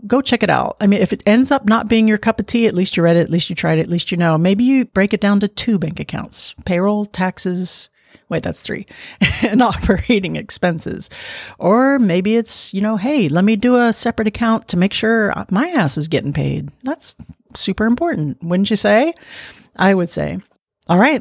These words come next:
that's it for today. Remember to head on over to wingnutsocial dot com and register for the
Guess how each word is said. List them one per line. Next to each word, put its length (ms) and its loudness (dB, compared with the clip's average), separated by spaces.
that's 220 2
it 180 2
for 140 2
today. 400 2
Remember 440 4
to 340 2
head 180 2
on 100 4
over 220 2
to 240 0
wingnutsocial 560 -2
dot 180 -4
com 340 0
and 200 -2
register 400 0
for 340 2
the 460 -2